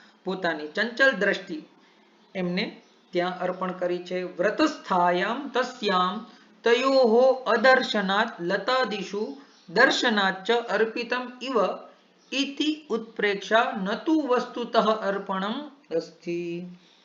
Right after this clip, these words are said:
તો અહીં પ્રસ્તુત શ્લોકમાં કાલિદાસે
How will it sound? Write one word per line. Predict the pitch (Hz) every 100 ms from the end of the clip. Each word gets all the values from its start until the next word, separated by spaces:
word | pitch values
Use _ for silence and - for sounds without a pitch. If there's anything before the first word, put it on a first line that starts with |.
| _ _
તો | -
અહીં | 180 214 233 160 - - _ _ _ _
પ્રસ્તુત | 214 214 - 285 -
શ્લોકમાં | - 196 214 - 226 151 - - _ _ _ _
કાલિદાસે | 190 208 196 196 185 185 143